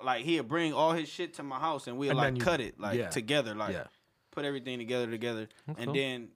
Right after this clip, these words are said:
Speaker 1: then he'll just edit it.
Speaker 2: Right. Okay. So,
Speaker 3: That's cool.
Speaker 2: so you do have a, like, a, a hand in that shit.
Speaker 1: No, hell yeah, on all
Speaker 2: Yeah.
Speaker 1: the videos.
Speaker 3: You,
Speaker 2: Right.
Speaker 3: you know what your shit, you want, you know what, what the end product, you know what you want it
Speaker 1: Yeah,
Speaker 3: to look
Speaker 1: for
Speaker 3: like.
Speaker 1: sure.
Speaker 2: Right.
Speaker 3: That's a good, that's dope.
Speaker 2: Now,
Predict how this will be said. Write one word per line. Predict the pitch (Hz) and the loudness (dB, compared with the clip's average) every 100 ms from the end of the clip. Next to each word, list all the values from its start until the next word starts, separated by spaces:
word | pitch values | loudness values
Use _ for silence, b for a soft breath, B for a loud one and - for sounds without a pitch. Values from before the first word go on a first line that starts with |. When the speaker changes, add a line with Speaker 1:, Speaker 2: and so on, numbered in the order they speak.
| _ | _
Speaker 1:
then | 113 127 | -12 -12
he'll | 117 113 | -10 -10
just | 92 101 - | -10 -10 -8
edit | 107 92 | -8 -8
it. | 69 - _ _ | -12 -18 _ _
Speaker 2:
Right. | 117 92 - _ _ - | -2 -2 -6 _ _ -2
Okay. | 127 113 78 _ - _ - | 0 0 -6 _ -20 _ -14
So, | - 139 | -4 -2
Speaker 3:
That's | 123 | -2
cool. | - | -6
Speaker 2:
so | - | -6
you | 151 156 | -2 0
do | 117 160 | 2 4
have | 135 123 110 | 4 4 2
a, | 98 87 | 0 -2
like, | 92 92 87 | -4 -6 -6
a, | 82 73 - - _ - - | -8 -10 -14 -20 _ -16 -8
a | 190 | -6
hand | - 196 160 | -4 -4 -4
in | 143 | -6
that | 131 | -8
shit. | - - - - | -8 -8 -14 -10
Speaker 1:
No, | 151 170 | -8 -4
hell | 180 214 | -4 -2
yeah, | 240 262 | -4 -4
on | - | -4
all | 196 277 | 0 2
Speaker 2:
Yeah. | 247 | 2
Speaker 1:
the | 160 | 0
videos. | 143 135 120 98 - | -6 -6 -8 -12 -8
Speaker 3:
You, | 110 120 | 2 4
Speaker 2:
Right. | 117 80 | 4 -2
Speaker 3:
you | 104 110 | -6 -2
know | 117 120 | 2 4
what | 113 110 | 2 2
your | 110 | -2
shit, | - 110 - | 0 -2 0
you | 110 | -2
want, | 110 113 107 | 0 0 0
you | 98 107 | -2 0
know | 117 120 | 4 4
what, | 107 - - _ | 4 0 -20 _
what | 107 110 | -2 0
the | - | -2
end | 104 110 98 | -2 -2 0
product, | 110 95 85 - | 2 2 0 -2
you | 104 | 0
know | 101 | 2
what | 98 90 | 0 -2
you | 101 | -2
want | 101 98 | 0 2
it | |
Speaker 1:
Yeah, | |
Speaker 3:
to | 104 | 2
look | 95 87 | 0 2
Speaker 1:
for | |
Speaker 3:
like. | 87 | 2
Speaker 1:
sure. | 190 160 101 - _ | 2 2 -2 -10 _
Speaker 2:
Right. | 92 78 | -8 -6
Speaker 3:
That's | 92 | -6
a | - | -8
good, | - - | -16 -12
that's | 87 - | -12 -10
dope. | 82 - _ b b b | -12 -12 _ b b b
Speaker 2:
Now, | 131 139 131 | 4 6 4